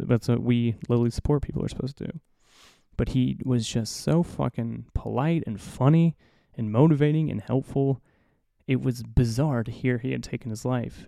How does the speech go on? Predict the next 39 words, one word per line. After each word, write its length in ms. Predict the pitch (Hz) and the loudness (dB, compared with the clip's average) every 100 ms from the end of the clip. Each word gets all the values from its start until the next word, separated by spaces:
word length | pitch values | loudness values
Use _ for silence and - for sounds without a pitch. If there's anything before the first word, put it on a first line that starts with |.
| - | -14
And, 240 | 120 107 | -10 -8
uh, 140 | 107 113 123 - _ _ _ _ _ _ _ _ _ _ _ _ _ | -8 -10 -14 -20 _ _ _ _ _ _ _ _ _ _ _ _ _
yeah, 200 | 180 151 | -4 -4
I, 180 | 123 127 - - - - - _ _ _ _ _ | -4 -6 -8 -14 -16 -20 -20 _ _ _ _ _
to 80 | - | -4
this 120 | 254 | 0
day, 240 | 214 208 139 | 2 2 0
it 120 | 123 | -2
just, 340 | 160 160 - - - - - - | -6 -8 -12 -14 -16 -18 -20 -12
obviously, 560 | - 165 143 - - - - | -4 -2 -2 -6 -8 -8 0
learning 320 | 151 143 131 | 4 4 4
more 140 | 127 | 2
and 100 | 123 | 0
more, 240 | 117 113 117 | 0 -2 -2
there 160 | 113 113 | -2 -6
was 200 | - - - - - - | -8 -12 -18 -18 -12 -8
possible 400 | 120 - - 120 | -8 -8 -14 -12
C 220 | - 113 | -8 -8
T 300 | - 139 160 | -2 0 0
E 20 | |
and 120 | 143 | -2
stuff. 380 | 131 135 127 120 | -2 0 2 0
And 260 | 113 110 - | -4 -6 -2
his 300 | 123 135 127 | 4 4 4
wife, 400 | 120 110 107 - _ _ _ _ _ - | 2 -2 -8 -14 _ _ _ _ _ -10
um, 320 | 113 95 123 - | -8 -8 -12 -12
has 100 | 123 | -6
been 140 | 123 | -2
on 160 | 113 110 | 0 2
many 220 | 117 117 | 2 2
podcasts 800 | 107 117 110 - 113 110 - - _ - | -2 -6 -8 -8 -8 -10 -12 -20 _ -14
talking 300 | - 117 117 | -10 -8 -6
about 220 | 113 110 | -6 -6
her 100 | - | -6
husband 320 | 117 113 113 | -6 -6 -6
and 100 | 110 | -6
stuff. 400 | 107 - 110 107 | -8 -12 -12 -12
And, 220 | - 120 - | -10 -10 -10
uh, 160 | - | -12